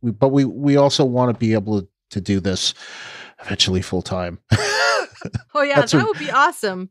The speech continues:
Speaker 1: that would
Speaker 2: But
Speaker 1: be our dream. But,
Speaker 2: if
Speaker 1: uh,
Speaker 2: we could make it to Star Trek Las Vegas, that would be <laughs> bueno.
Speaker 1: that, that is our main, yes, that is our main goal.
Speaker 2: <laughs>
Speaker 1: I know.
Speaker 2: Oh, my goodness. <laughs> We're gonna dream big so that when we get the littler things, we'll be happy.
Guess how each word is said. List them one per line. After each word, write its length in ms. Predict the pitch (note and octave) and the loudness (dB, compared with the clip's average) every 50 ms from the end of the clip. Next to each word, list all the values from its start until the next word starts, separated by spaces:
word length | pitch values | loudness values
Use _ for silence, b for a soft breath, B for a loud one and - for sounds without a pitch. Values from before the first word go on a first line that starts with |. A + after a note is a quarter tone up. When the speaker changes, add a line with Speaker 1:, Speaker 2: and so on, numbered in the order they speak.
| _ _ - | _ _ 0
Speaker 1:
that 220 | G4 G4+ G4 F4 | 2 4 6 6
would 80 | A3 A3+ B3+ | 4 4 2
Speaker 2:
But 40 | A3+ | 2
Speaker 1:
be 140 | A3+ G3 | 2 2
our 80 | F3 E3 | 2 2
dream. 560 | C#3 A#2 - D#3+ D3 C3+ B2+ A2+ A2 G2+ G#2 _ _ | 0 -2 0 0 2 2 2 0 -2 -4 -8 _ _
But, 240 | - C#3 B2+ B2 - | 2 2 4 4 2
Speaker 2:
if 100 | D4 C#4+ D3 | 2 2 2
Speaker 1:
uh, 180 | B2+ A#2+ A#2 A#2 | 4 4 4 4
Speaker 2:
we 80 | A2+ | 4
could 160 | - - D#4 D4+ | 4 2 0 0
make 220 | D#4+ F4+ G#4 - | 0 -2 0 0
it 140 | G#4 G4 - | -2 -4 -4
to 80 | E4+ | -6
Star 260 | - - - E4 D#4+ - | -8 -2 0 2 2 2
Trek 280 | - - D4 C4+ B3+ | 0 -2 -4 -2 -2
Las 260 | B3+ B3+ B3 B3+ - | -2 -2 -2 -2 -2
Vegas, 500 | A3 A#3 C4 B3+ A3+ G#3 G3+ G3+ G3+ - - | 0 0 2 2 2 0 -2 -4 -6 -8 -12
that 380 | G#3 G3+ A#3+ B3+ C4+ C4+ B3 B3+ | -6 0 2 4 4 4 2 0
would 200 | B3 A#3 G#3 G3 | -4 -8 -8 -8
be 420 | A#3 A3+ A3 A3 G#3+ G#3+ A3+ G#3+ _ _ _ | -6 -6 -4 -2 -2 -2 -2 -4 _ _ _
<laughs> 280 | - A#3 G3+ F#3 F3+ _ | -14 -14 -14 -16 -16 _
bueno. 680 | - F#3 F#3+ G3 G3+ F#3 F3+ F3 E3+ - F3 G3+ G#3 _ _ | -10 -8 -6 -6 -6 -6 -4 -2 0 0 0 -2 -4 _ _
Speaker 1:
that, 280 | D4 C4 - - C#4+ - | -4 -2 0 -2 0 2
that 200 | C3+ C3+ C#3+ C#3+ | 4 4 6 6
is 200 | D3+ C#3+ C3+ - | 4 4 4 4
our 120 | D3+ C3 B2 | 4 4 4
main, 360 | A#2+ A#2 A2+ G#2+ G#2 G#2 - | 2 2 0 0 0 -2 -4
yes, 360 | G2+ G#2+ G2+ F#2+ F2 - - | -6 -6 -6 -4 -6 -6 -2
that 140 | B2+ A#2+ A#2 | -2 0 0
is 200 | A#2+ A#2+ A2 - | 0 -2 -2 -4
our 100 | A2+ G#2+ | -6 -6
main 140 | G#2 G#2 - C5+ - F#2 | -2 0 0 0 0 2
goal. 260 | - B4+ B4 C5 C5 B4+ B4 G#4 - A#4+ C5 C#4+ C#4 - _ _ | 2 0 0 0 0 0 0 0 0 -2 -6 -6 -6 -8 _ _
Speaker 2:
<laughs> 520 | _ _ _ - B4 C5 A4+ G4+ A#4 B4 - | _ _ _ -16 -14 -6 -4 -4 -4 -2 -2
Speaker 1:
I 160 | - G#2 G3+ | 0 0 0
know. 200 | - - A3 A3 - A3 | -2 -4 -6 -6 -6 -6
Speaker 2:
Oh, 60 | G#3 | -6
my 180 | G#3 G3+ G#3 - | -8 -8 -10 -10
goodness. 540 | G3 G3 G3 F#3+ G3 G3 G3 G#3 A3+ - - _ - | -10 -10 -10 -10 -12 -12 -12 -14 -14 -18 -20 _ -20
<laughs> 680 | - - - A3 - - A3 - _ _ - _ _ _ | -20 -16 -14 -14 -14 -14 -18 -20 _ _ -20 _ _ _
We're 140 | - F#4+ G#4+ G4+ C5 C#5+ | 2 4 4 4 4 4
gonna 100 | A4 D4 A3+ | 2 0 2
dream 380 | - C#4+ D#4+ F4+ G4 F#4+ E4+ B3+ | 2 4 4 6 6 4 4 4
big 360 | C#4+ D4+ D#4+ F4 F4+ D#4 - | 4 4 4 4 0 -2 -2
so 220 | - - B3+ A#3+ | 0 2 2 2
that 240 | A3+ A#3+ A#3 G#3 G3+ | 4 2 0 2 2
when 480 | A3+ A#3+ A#3+ A#3 A3+ A3 G#3+ G#3+ G#3 G#3+ | 2 2 4 2 2 0 -2 -4 -4 -6
we 100 | A3+ A3 | -8 -4
get 240 | G#3 A#3+ A3+ - | -4 -4 -4 -2
the 80 | - G#3 | -4 -4
littler 460 | G3+ G#3+ A3+ A#3+ B3+ C4 C4+ C4+ C4+ | 0 0 0 0 0 0 0 0 -2
things, 420 | C4 - C#4+ C#4 C#4 C#4 C4+ B3 A#3 | -2 -4 -6 -4 -4 -4 -6 -6 -6
we'll 120 | A3 G#3+ | -8 -8
be 120 | G3 G#3+ | -10 -10
happy. 420 | F#3+ F#3+ G3+ - - - - - | -10 -8 -8 -8 -8 -12 -18 -20